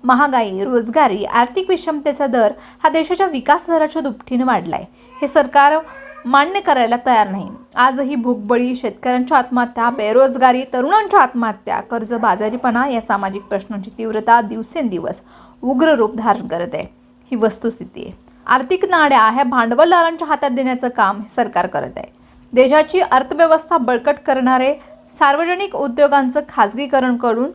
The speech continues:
बड्या भांडवलदारांना नफेखोरीसाठी कवडीमोल दरानं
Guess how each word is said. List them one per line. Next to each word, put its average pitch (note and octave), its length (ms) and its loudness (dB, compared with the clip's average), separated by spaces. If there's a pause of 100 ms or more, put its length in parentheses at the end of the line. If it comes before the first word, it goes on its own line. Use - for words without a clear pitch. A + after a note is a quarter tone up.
(380)
बड्या C4+ 440 4
भांडवलदारांना B3 1000 0
नफेखोरीसाठी B3+ 1080 -2 (400)
कवडीमोल F4+ 540 0
दरानं B3 460 2